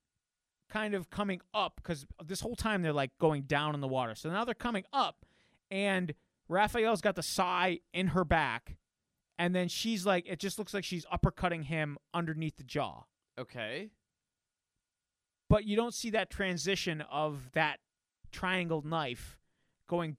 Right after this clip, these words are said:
Speaker 1: by Raph's face and then going up into his jaw.
Speaker 2: Oh, no.
Speaker 1: So she basically just stabbed him right underneath the neck through under his chin.
Speaker 2: That's how Raphael died?
Speaker 1: That's how he dies. So we see,
Speaker 2: Oh.
Speaker 1: we see them face to face. We see them, like, split apart,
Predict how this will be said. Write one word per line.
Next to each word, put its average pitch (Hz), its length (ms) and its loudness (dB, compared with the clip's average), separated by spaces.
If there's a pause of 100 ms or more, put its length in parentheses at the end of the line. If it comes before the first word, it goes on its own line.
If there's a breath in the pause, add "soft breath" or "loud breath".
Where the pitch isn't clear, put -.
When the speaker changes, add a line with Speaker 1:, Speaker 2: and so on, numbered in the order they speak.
Speaker 1:
by 170 240 4
Raph's 165 400 0
face 151 520 -4
and 156 120 -8
then 147 120 -4
going 139 240 -4 (120)
up 160 160 4
into 147 240 0
his 127 140 -2
jaw. 123 440 0
Speaker 2:
Oh, 302 180 8
no. 269 440 0 (180)
Speaker 1:
So 185 160 0
she 202 140 0
basically 185 640 2
just 156 260 -8
stabbed 165 380 -2
him 127 260 -4
right 151 280 0 (340)
underneath 156 480 -2
the 143 80 -6
neck 143 320 -4
through 147 560 0 (140)
under 160 220 -2
his 135 120 -2
chin. - 300 -8 (440)
Speaker 2:
That's 214 300 -2
how 220 140 -2
Raphael 214 480 -2
died? 170 420 -4
Speaker 1:
That's 156 200 2
how 160 120 4
he 135 80 4
dies. 92 440 -6 (1000)
So 202 200 2
we 185 140 6
see, 208 480 4
Speaker 2:
Oh. 165 440 -2
Speaker 1:
we 190 120 10
see 214 460 4
them 175 300 4
face 202 280 4
to 202 60 -2
face. 180 280 0
We 180 80 -2
see 185 160 0
them, 165 180 2
like, 143 160 0
split 190 320 0
apart, 165 400 6